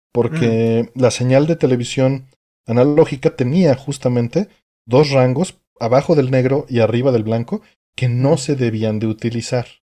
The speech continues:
Speaker 2: Mm, entre comillas, sí. Ujú.
Speaker 1: No, pues nunca se deberían de utilizar porque están prohibidos en broadcast. O sea, al hacer la
Speaker 2: Sí, sí.
Speaker 1: transmisión por televisión.
Speaker 2: Sí, sí,
Speaker 1: Pero
Speaker 2: de acuerdo.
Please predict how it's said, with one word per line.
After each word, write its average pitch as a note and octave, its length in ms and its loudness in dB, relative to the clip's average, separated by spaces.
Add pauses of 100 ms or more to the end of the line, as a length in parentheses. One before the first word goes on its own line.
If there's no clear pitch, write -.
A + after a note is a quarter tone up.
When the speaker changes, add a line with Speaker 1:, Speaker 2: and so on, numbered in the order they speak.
(460)
Speaker 2:
Mm, C3 260 -10
entre B2 300 -10
comillas, A#2 400 -10
sí. B2 180 -14 (160)
Ujú. C#3 200 -14
Speaker 1:
No, G3+ 180 0
pues G#3 100 4
nunca D4 320 4
se A#2+ 120 -2
deberían A2+ 340 0
de A2+ 80 -6
utilizar A2 420 -4
porque B2 180 -12
están B2 200 -2
prohibidos A#2+ 460 -2
en G#2+ 100 -6
broadcast. - 440 -6 (340)
O A#2 40 -4
sea, - 100 2
al A#2 60 2
hacer - 160 0
la - 60 2
Speaker 2:
Sí, C#4+ 60 -2
sí. C4 60 -4
Speaker 1:
transmisión A#2+ 320 -4
por A#2 140 -4
televisión. G#2 480 -6 (580)
Speaker 2:
Sí, F3+ 140 -6
sí, D#3 40 6
Speaker 1:
Pero E3 180 8
Speaker 2:
de A#3 80 4
acuerdo. - 200 -12